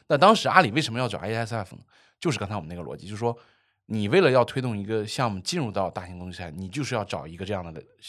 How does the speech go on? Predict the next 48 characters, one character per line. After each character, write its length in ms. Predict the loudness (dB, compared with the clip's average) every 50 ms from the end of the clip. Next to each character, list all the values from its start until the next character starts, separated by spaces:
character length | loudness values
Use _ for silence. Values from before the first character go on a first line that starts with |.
| -20 -20 _ _ _ _ _ _ _
独 200 | -8 -6 -4 -2
立 140 | 0 0 -2 -2
的 200 | -4 -6 -8 -8 _ _ _ _ _ 4
单 260 | 6 6 6 6 2
一 120 | 0 0
的 120 | -2 -2 -4
协 200 | -4 -8 -10 -10
会 160 | -8 -10 -10
组 160 | -10 -12 -16
织 280 | -12 -10 -10 -10 -10 -12 _ _
联 160 | -10 -8 -8
合 100 | -6 -4
会、 160 | -4 -4 -4 -4
单 140 | -4 -4 -2
项 120 | -2 -2
体 100 | -4 -6
育 140 | -10 -10 -10
组 100 | -10 -10
织 60 | -10
联 120 | -8 -8 -8
合 120 | -8 -6
会， 40 | -6
对 80 | -4 -6
吧？ 120 | -6 -8 _ _ _ _ _ _ _
帮 160 | 4 4 4
你 60 | 4 2
一 80 | -4
起 140 | -6 -6 -8
来 100 | -8 -6
搞 140 | -6 -6 -8
这 80 | -8
个 60 | -10 -14
事 100 | -14 -16
情。 100 | -18 -20 _ _ _ _ _ _ _ _
但 260 | 6 6 6 6 4
是 160 | -2 -8 -6
阿 120 | -2 0
里 80 | 0 0
找 140 | 0 -4 -6
人 80 | -6
时 60 | -10 -10
候 60 | -10
发 140 | -8 -10 -8
现 260 | -8 -8 -10 -10 -14 _ _ _ _
，I 180 | 0 4 4
E 80 | 6 8
S 240 | 6 6 6 4 2
F 340 | 0 0 0 -4 -10 -14